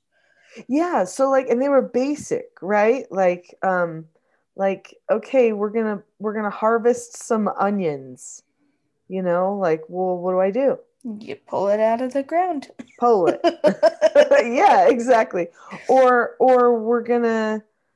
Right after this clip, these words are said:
Speaker 1: um, pull some weeds." Well, they don't know what the weeds are, especially here. I mean, it's gonna look different weeds wherever you're at,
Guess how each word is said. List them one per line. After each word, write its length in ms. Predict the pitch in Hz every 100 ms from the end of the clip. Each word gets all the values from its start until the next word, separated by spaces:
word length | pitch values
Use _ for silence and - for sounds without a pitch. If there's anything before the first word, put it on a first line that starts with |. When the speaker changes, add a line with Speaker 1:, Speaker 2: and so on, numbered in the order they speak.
| _ -
Speaker 1:
um, 300 | 185 185 185
pull 220 | - 185
some 220 | 175 208
weeds." 360 | 233 277 165 -
Well, 280 | 165 180 196
they 120 | 151
don't 160 | 165 208
know 100 | 302
what 160 | 330
the 80 | 185
weeds 240 | 165 151 147
are, 100 | 95
especially 400 | - 285 - 160
here. 240 | 180 147
I 40 | 151
mean, 140 | 170
it's 120 | 160
gonna 160 | - 170
look 180 | 160 160
different 360 | 156 151 -
weeds 280 | 175 160 160
wherever 220 | 160 151
you're 160 | 143 147
at, 280 | 165 147